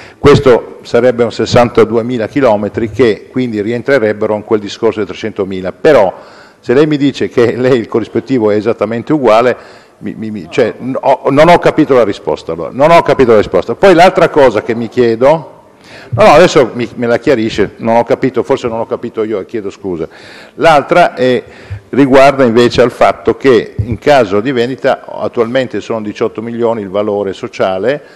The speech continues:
per cui al Comune di Pordenone arriverebbero circa,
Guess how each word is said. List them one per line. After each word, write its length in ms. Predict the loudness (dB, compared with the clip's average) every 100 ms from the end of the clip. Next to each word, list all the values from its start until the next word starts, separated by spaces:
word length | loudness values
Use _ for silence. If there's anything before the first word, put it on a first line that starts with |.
| -20 _ _
per 180 | -4 -2
cui 280 | 2 2 0 0
al 720 | 4 4 4 2 -2 -4 -14
Comune 460 | 0 2 4 4 2
di 120 | -4
Pordenone 800 | -4 -2 -2 -2 -2 -4 -6 -10 -14 _ _ _ _ _ _ _ _ -6
arriverebbero 800 | 0 2 4 6 6 4 4 2
circa, 720 | 0 -2 -2 -4 -4 0 0